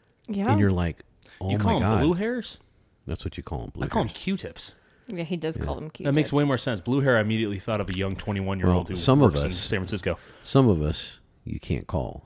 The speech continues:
Speaker 2: a Q-tip.
Speaker 3: Yeah,
Speaker 2: That
Speaker 3: we
Speaker 2: would
Speaker 3: do.
Speaker 2: imply
Speaker 3: We,
Speaker 2: there's something
Speaker 3: we,
Speaker 2: growing up there.
Speaker 3: Yeah.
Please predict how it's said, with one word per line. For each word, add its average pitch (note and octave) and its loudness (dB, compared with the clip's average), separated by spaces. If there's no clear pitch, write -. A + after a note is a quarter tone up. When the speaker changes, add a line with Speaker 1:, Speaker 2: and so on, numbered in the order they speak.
Speaker 2:
a C2+ -12
Q-tip. - -8
Speaker 3:
Yeah, - -2
Speaker 2:
That F2+ 4
Speaker 3:
we E2+ 4
Speaker 2:
would D#2+ 4
Speaker 3:
do. E2 2
Speaker 2:
imply D#2+ 2
Speaker 3:
We, C#2 0
Speaker 2:
there's C#2+ -2
something D2+ -2
Speaker 3:
we, A#2+ -2
Speaker 2:
growing F2 4
up D2+ -2
there. - -6
Speaker 3:
Yeah. F#2 -2